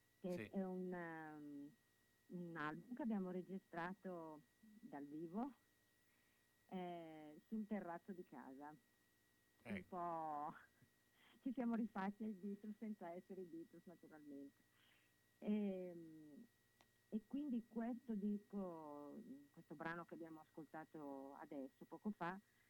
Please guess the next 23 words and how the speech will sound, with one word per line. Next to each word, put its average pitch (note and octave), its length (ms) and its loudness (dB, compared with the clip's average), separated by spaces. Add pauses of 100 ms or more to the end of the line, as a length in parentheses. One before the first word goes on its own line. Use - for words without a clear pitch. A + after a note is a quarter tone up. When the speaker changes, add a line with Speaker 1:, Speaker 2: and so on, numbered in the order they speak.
(540)
Speaker 1:
eh, F#3 260 8
fa A3 80 2
appunto A#3 320 4
parte G3 260 2
di G#3 120 6
questo A3+ 340 2
vani-, A3+ 340 6
vinile A#3 400 8
che B3 140 0
si A3 120 -8
chiama G3 280 -6
Boats G#3 420 0
on G#3+ 140 -2
the G3 120 -6
Terrace, C#3+ 520 -10 (340)
le F#3+ 200 4
barche E3+ 360 0
in F3 140 -4
terrazza. D3 760 -6 (400)
Speaker 2:
Certo. F#2 540 -2
Speaker 1:
Eh, E3 380 -4 (100)
perché, F3 560 0
<laughs> - 240 -2